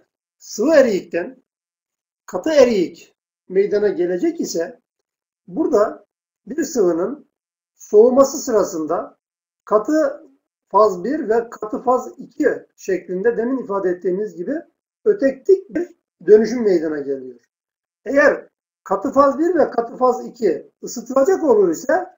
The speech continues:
bunlar da sıvı hale geçerek bu dönüşümde yine, e, ötektik bir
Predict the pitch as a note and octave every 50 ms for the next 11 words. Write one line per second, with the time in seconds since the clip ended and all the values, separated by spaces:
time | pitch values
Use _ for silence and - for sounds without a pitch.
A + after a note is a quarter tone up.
0 | _ _ _ _ _ _ _ - F3 B3+ F4+ G4 F#4+ F4 C#4 G#3 F3 F#3 G#3+ C#4
1 | F4 - - _ _ _ _ _ _ _ _ _ - - - A#3+ D4+ D4 B3 A#3
2 | G#3+ G3+ G3+ F#3+ G3 B3+ A3+ - G3 F3+ A3 C#4+ - - - _ _ _ _ _
3 | _ _ _ _ _ _ _ _ B3+ D4+ E4 D#4+ B3+ A3+ G#3 F3+ F#3 G3+ G#3 F#3
4 | F#3 F#3 G3 G3+ B3+ D4+ F4 E4+ - _ _ _ _ _ _ _ _ _ - -
5 | G3+ G3+ G3+ G3+ - - - - - C#4 A#3+ - - E4 C4 - - G#3+ B3+ C#4
6 | E4 D#4 C4+